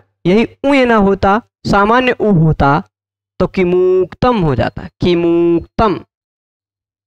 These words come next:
है ना, सामान्य उ होता तो।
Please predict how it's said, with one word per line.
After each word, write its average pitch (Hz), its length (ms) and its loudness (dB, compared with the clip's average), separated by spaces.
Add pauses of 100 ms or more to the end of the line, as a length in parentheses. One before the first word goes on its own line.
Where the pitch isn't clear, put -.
(600)
है 143 100 0
ना, 233 160 2 (1080)
सामान्य 202 380 0
उ 180 140 2
होता 135 320 0
तो। 120 100 -6